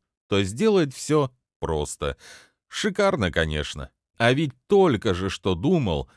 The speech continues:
что не хочу убивать здесь всех. Да уж. Ладно, раз других идей у меня пока нет,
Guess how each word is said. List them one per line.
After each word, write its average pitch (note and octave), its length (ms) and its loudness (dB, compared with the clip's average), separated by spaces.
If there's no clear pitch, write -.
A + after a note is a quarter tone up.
что - 220 -4
не C3+ 140 0
хочу D3 340 0
убивать C3+ 500 2
здесь F#2+ 460 -4
всех. - 600 -6
Да A2 400 0
уж. E2 300 -4
Ладно, G#2+ 540 0
раз A2+ 300 2
других B2+ 440 0
идей G2+ 280 2
у F2 100 0
меня D#2 300 -2
пока E2 320 -2
нет, F#3 400 0